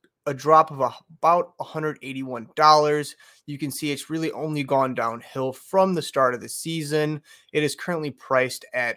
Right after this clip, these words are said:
a hundred twenty dollars. So if he can start to get back into the points, that would be great for him and great for his cards as well.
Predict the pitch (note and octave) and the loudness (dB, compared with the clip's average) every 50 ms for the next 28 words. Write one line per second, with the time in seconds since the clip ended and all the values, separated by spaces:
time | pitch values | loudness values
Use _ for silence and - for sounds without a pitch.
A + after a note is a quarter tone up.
0 | _ _ - - - - - F3+ G3 G3 F#3+ F#3+ F#3 F3+ - - - D3+ D3+ D3+ | _ _ -20 -20 -12 -6 -6 -4 -4 -2 -2 -2 -4 -4 -6 -6 -4 -4 -2 -2
1 | D3 C3+ C3 C3 C3+ C3+ C#3 C#3 C#3 C#3 C#3 C#3+ B2 - - - _ _ _ _ | 0 4 6 6 6 6 4 2 0 -2 -2 -2 -4 -6 -10 -14 _ _ _ _
2 | _ _ - - C#3+ C#3 C3+ C3 - E3 E3 - E3 C#3+ - - D3+ D3 C#3+ - | _ _ -12 -6 -4 -4 -4 -4 -8 -10 -8 -8 -8 -6 0 4 4 4 4 2
3 | - _ _ - - C3+ B2+ D#3+ C3+ - C#3 B2+ B2+ B2+ _ - D#3 D3+ C#3 - | -2 _ _ -14 -12 -8 -6 -6 -4 0 0 0 0 -2 _ -12 -12 -12 -10 -8
4 | - D3 B2+ C3 - _ - - E3+ F3 F3 F3 F3 C#3 C3 B2 - B2 B2 - | -10 -8 -8 -10 -12 _ -6 -4 -2 -2 -2 -4 -4 -6 -6 -6 -8 -12 -14 -6
5 | - D3 D3+ D3 C#3+ - D3+ D3 C#3 D3 D3+ D3 - - C3+ C#3 C#3 C#3+ C3 B2+ | 0 0 0 0 0 -2 -4 -2 -2 -2 -4 -6 -6 -6 -4 -4 -4 -4 -4 -4
6 | C3+ C3 B2 - - - C3+ C3 B2 - - - - B2+ B2 B2 - - - B2+ | -4 -4 -4 -6 -8 -8 -8 -8 -8 -10 -10 -6 -6 -6 -6 -6 -12 -10 -8 -8
7 | B2+ B2+ - - B2+ B2 A#2 G#2+ F2+ E2 F2 - - | -8 -8 -10 -12 -8 -6 -6 -6 -6 -8 -12 -18 -20